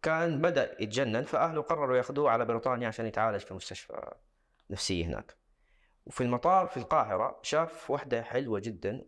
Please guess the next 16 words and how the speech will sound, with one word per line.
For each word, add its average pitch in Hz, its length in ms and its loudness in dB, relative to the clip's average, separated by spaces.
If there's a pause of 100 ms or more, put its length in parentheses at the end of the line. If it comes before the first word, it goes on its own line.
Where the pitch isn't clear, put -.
وعيونها 107 380 0
جميلة، 98 360 -6 (1160)
فأطال 135 460 4
النظر 95 260 0
فيها - 380 -8 (760)
وهي 170 240 0
متزوجة، 107 460 0
فزوجها 147 420 0
عصب 113 420 2
اللي 98 120 0
هو: 120 80 2
"أنت 120 140 -4
ليش 147 140 -4
بتطالع - 340 -4
في - 140 -16
زوجتي؟" - 280 -8